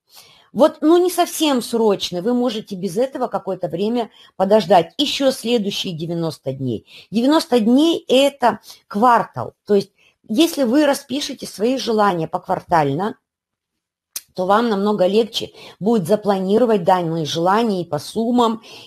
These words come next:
и по решению, и по достижению. Следующие важные пять запишите на следующие девяносто дней. Возможно, возможно,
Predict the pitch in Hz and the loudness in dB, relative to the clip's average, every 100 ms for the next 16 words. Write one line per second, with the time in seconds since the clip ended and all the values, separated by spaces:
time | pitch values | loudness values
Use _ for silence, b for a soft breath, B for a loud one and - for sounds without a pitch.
0 | B 196 190 185 165 165 - 214 247 247 | B -6 -2 0 0 -2 0 2 4 4
1 | 214 202 196 - 202 - 185 165 170 - | 4 2 0 -2 -4 -2 -2 -2 -4 -6
2 | 156 156 135 113 95 - _ b b b | -4 -2 -2 -2 -6 -10 _ b b b
3 | b b b - 226 302 403 330 302 - | b b b 0 4 6 6 6 6 4
4 | 233 226 202 240 240 214 160 180 170 165 | 2 2 4 4 4 2 -4 -4 -4 -6
5 | - 185 160 123 - - _ _ _ _ | -6 0 2 0 -8 -20 _ _ _ _
6 | _ _ - 202 214 220 330 330 269 262 | _ _ -2 0 0 0 0 0 0 0
7 | - 214 240 294 226 247 - 220 165 180 | -2 -2 2 2 2 -2 0 -4 -4 -6
8 | 175 175 165 - 139 127 120 107 95 _ | -4 -4 -4 -6 -8 -6 -6 -8 -10 _
9 | _ _ _ _ _ _ - 214 240 202 | _ _ _ _ _ _ 2 2 4 2
10 | 226 240 208 180 160 226 269 339 - _ | 4 6 6 4 2 2 2 0 -8 _
11 | 220 240 226 240 247 208 170 - 123 95 | 2 2 2 0 2 2 0 -6 -10 -12